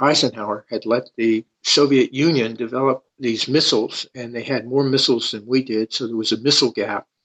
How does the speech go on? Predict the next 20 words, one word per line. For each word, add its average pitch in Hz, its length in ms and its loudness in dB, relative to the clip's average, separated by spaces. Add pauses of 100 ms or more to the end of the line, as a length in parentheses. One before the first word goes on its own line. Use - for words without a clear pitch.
(160)
and 113 120 -10
we 117 80 -2
need 117 220 0
more 117 180 -4
spending 104 460 -6
for 101 360 -8 (200)
missiles. 127 500 -2 (360)
And 117 220 -12
Eisenhower 127 840 0
knew 143 200 4
that 123 220 0
was 117 160 -8
nonsense 127 600 -2
because 113 360 -8
they 110 80 -4
weren't 117 300 -6
doing 110 240 -6
their 104 120 -20
counting 117 460 -4
right. 101 320 -6